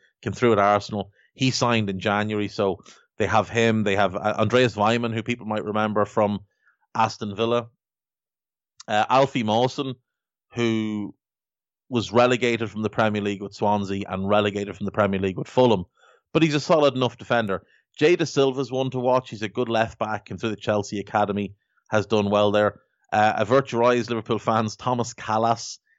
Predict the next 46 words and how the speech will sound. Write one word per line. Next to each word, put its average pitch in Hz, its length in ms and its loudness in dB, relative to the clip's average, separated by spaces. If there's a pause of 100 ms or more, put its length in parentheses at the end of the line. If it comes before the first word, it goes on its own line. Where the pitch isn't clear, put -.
(280)
the - 80 -14
centre 120 280 0
back 107 280 0
who 107 80 -8
played 107 280 -4
for - 80 -16
Chelsea 104 560 -4
in 98 500 -6
that 104 220 0
day 101 300 2
when 92 220 -4
they 90 240 -2 (580)
cost 101 240 2
Liverpool 98 260 0
the 90 80 -6
title 95 440 0 (400)
in 101 160 0
two - 60 -8
thousand 92 320 2
fourteen, 98 580 2 (340)
he's 139 400 0
there 95 260 0
as 90 140 -10
well. 98 300 0
So 127 160 -2
there's, 139 340 -4 (140)
there's 143 160 -2
a - 20 0
lot 180 200 2
of 196 100 -2
players 160 320 2
that 139 120 -4
people 139 300 -6
will 123 160 -4
know. 127 160 0
Steven 143 400 -2
Sessegnon, 139 640 -2 (400)
the 107 80 -8
brother 117 420 2
of 98 140 -2
Ryan 107 240 -2
Sessegnon, 123 440 -4
he's 117 240 -4
there 117 120 4
on 104 140 2
loan 101 320 0